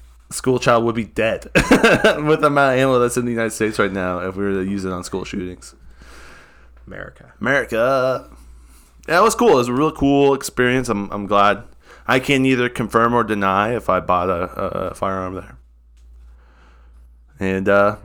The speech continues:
Speaker 1: yeah, it was a good
Speaker 2: I
Speaker 1: time.
Speaker 2: can, if you want. You can ask me and I'll tell you.
Speaker 1: Yeah.
Speaker 2: Um, and I won't tell you about how we scratched off the
Speaker 1: vin number.
Speaker 2: the vin on it
Speaker 1: Yeah.
Speaker 2: either.
Speaker 1: Well, we don't want any bodies connected to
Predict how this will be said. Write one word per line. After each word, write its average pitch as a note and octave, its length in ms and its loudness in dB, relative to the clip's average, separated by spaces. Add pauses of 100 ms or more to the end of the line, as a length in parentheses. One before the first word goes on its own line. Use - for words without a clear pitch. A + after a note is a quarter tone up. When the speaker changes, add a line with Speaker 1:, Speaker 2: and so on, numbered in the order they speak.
Speaker 1:
yeah, D3+ 280 0
it - 80 -14
was B2 100 -4
a - 40 -8
good C3 80 4
Speaker 2:
I D3 40 2
Speaker 1:
time. D3 120 0
Speaker 2:
can, A2 380 -4
if G2 140 -16
you A#2 120 -6
want. G2+ 320 -8 (400)
You A2 100 -18
can G2+ 120 -14
ask F#2 280 -12
me F#2+ 60 -20
and G2 100 -16
I'll G2 80 -14
tell - 240 -20
you. - 260 -20
Speaker 1:
Yeah. G#2 220 -4 (680)
Speaker 2:
Um, B2+ 300 -20 (960)
and - 160 -20
I G2+ 100 -10
won't G#2+ 280 -8
tell G#2+ 220 -6
you G2 160 -10
about G2 240 -10
how G2 100 -12
we F#2+ 240 -14 (480)
scratched - 500 -12
off F#2 300 -16
the - 300 -18
Speaker 1:
vin F2 480 -14
number. F2 300 -10
Speaker 2:
the F2+ 60 -12
vin G2 380 -16
on G2+ 220 -14
it - 120 -16
Speaker 1:
Yeah. - 60 -18
Speaker 2:
either. - 260 -20
Speaker 1:
Well, A2+ 120 -4
we G#2 60 -2
don't F#2+ 100 -4
want F2+ 120 -6
any F2 80 -8
bodies F2+ 440 -4
connected F2 380 -12
to E2 300 -6